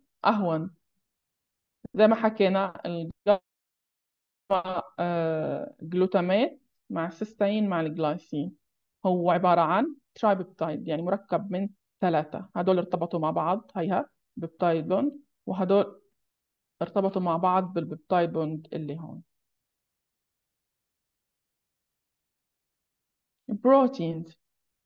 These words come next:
هو محور ال-، المحاضرة اليوم عن البروتين، سواء كانت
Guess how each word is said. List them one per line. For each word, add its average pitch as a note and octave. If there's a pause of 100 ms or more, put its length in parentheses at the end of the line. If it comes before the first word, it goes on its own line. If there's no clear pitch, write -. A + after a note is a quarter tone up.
(2500)
هو A3
محور G#3
ال-، E3+
المحاضرة F#3
اليوم G#3
عن F#3
البروتين، E3
سواء -
كانت E3+